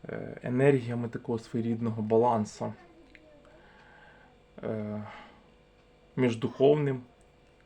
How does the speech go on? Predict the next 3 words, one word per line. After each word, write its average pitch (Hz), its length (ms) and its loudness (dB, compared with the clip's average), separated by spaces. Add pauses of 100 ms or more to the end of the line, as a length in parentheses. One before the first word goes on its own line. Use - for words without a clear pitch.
(1200)
та 120 140 0
фізичним, 117 720 -2 (200)
мив-, 117 340 -2